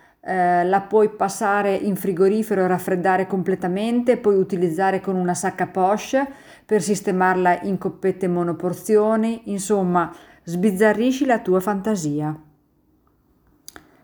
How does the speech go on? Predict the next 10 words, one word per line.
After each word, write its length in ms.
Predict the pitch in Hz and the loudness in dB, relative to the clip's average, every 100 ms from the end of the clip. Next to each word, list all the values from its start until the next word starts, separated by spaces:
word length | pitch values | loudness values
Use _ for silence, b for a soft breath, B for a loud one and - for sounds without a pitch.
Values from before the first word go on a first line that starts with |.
| B | B
Come 260 | - 208 208 | 0 2 4
vedi 260 | 226 214 | 2 4
dagli 160 | 202 196 | 2 2
ingredienti 680 | 196 196 196 220 208 190 202 | 2 2 2 0 0 0 0
è 40 | |
una 160 | 190 190 | 2 0
ricetta 460 | 180 180 214 185 | 0 -2 -4 -4
completamente 840 | 180 180 175 175 180 196 190 180 160 | -2 -2 0 0 -2 0 -2 -2 -4
senza 400 | - 196 185 185 | -2 -2 0 0
glutine. 800 | 160 180 180 208 214 277 330 | 2 2 2 0 2 0 -2